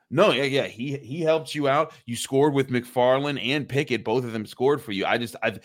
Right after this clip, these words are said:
the one thing that put me up was the Rudolph to, uh, Calvin Baum, which was the main thing I was <laughs> gambling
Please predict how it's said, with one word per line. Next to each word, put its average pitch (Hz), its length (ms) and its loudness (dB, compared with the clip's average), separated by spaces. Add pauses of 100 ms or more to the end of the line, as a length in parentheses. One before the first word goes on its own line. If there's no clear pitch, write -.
(160)
the 107 100 -2
one 131 180 4
thing 147 100 2
that 139 100 2
put 151 140 2
me 131 140 2
up 156 220 0
was 113 300 -4
the 110 160 -6
Rudolph 127 580 6
to, 127 320 4 (300)
uh, 117 160 0
Calvin 131 440 2
Baum, 139 340 6
which 131 140 -2
was 123 100 -6
the 135 80 -2
main 135 240 0
thing 139 160 0
I 139 80 6
was 131 160 0
<laughs> - 20 -12
gambling 147 560 2